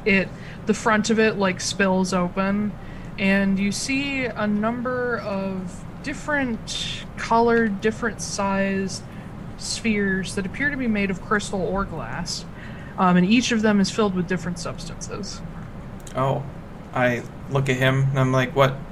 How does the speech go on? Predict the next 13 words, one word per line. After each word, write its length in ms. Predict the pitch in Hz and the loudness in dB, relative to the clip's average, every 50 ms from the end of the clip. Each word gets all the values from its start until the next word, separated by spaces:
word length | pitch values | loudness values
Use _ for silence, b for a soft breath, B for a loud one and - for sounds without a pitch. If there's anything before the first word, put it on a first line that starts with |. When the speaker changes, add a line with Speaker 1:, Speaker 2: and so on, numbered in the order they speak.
| - - - - - - - - - - - - - - - | -12 -12 -12 -12 -12 -12 -12 -12 -12 -10 -12 -10 -12 -10 0
Speaker 2:
what 140 | 135 135 135 | 4 6 8
are 80 | 135 | 8
these?" 480 | 131 135 139 135 131 127 127 - - - - | 8 6 6 6 4 4 2 -2 -8 -4 -2
Speaker 1:
You 80 | 185 190 196 196 202 | 0 2 4 4 4
like 280 | 196 202 208 214 - - | 4 4 2 2 -2 -2
crystals 560 | - 226 226 226 - - - 240 240 226 226 | 2 2 2 2 2 0 0 0 0 2 2
and 180 | 208 190 190 190 | 2 2 2 2
you 100 | 196 202 | 2 2
like 320 | 196 196 196 190 190 - - | 2 2 0 -2 -2 -6 -12
things 440 | - - - - 202 202 196 190 | -12 -12 -8 -4 -2 -2 -2 0
that 160 | 196 190 - - | -2 -4 -4 -2
go 100 | 185 180 | -4 -4
boom. 260 | 165 170 170 156 | -2 -4 -4 -4